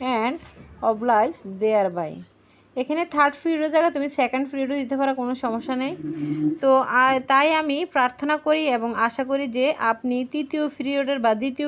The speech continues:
পিরিয়ডের পরে আমাকে তাড়াতাড়ি ছুটি দেওয়ার জন্য যথেষ্ট সদয় হবেন এবং সেই অনুযায়ী আমাকে বাধ্য করবেন।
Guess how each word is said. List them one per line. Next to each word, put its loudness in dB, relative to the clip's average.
পিরিয়ডের -4
পরে 4
আমাকে -2
তাড়াতাড়ি 2
ছুটি -6
দেওয়ার 2
জন্য 0
যথেষ্ট -2
সদয় -2
হবেন -2
এবং 0
সেই 2
অনুযায়ী 0
আমাকে -2
বাধ্য 2
করবেন। -4